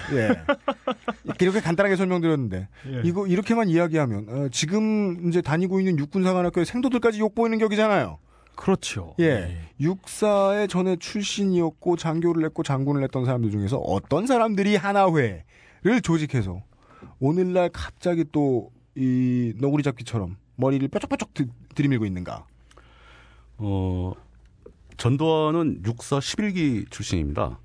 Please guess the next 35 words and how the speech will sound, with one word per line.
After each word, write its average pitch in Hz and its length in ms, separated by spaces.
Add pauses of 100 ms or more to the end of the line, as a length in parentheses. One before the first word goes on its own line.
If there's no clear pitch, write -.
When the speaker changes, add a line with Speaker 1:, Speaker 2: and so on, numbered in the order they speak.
(100)
Speaker 1:
네. 87 280 (200)
Speaker 3:
그 95 180
Speaker 2:
음. 87 40
Speaker 3:
십일 110 240
기 151 80
출신으로 120 720
굉장히 101 320
일찍 127 540
그 101 100
육사를 95 340
나와서 73 640
Speaker 2:
네. 120 160
Speaker 3:
그 - 80
상시-, 95 360 (180)
그 82 160
육군 127 300
내 107 200
그 92 160
엘리트 98 280
코스를 85 920
줄줄이 90 300
밟죠. - 380 (240)
Speaker 2:
예, - 20
예. 98 260
Speaker 3:
그 90 100
국내 127 300
최고 143 300
엘리트 120 240
코스는 110 540
다 - 120
밟았습니다. 80 640
그리고 107 300 (600)
미국까지 147 420
건너가서 107 560 (880)
그 87 400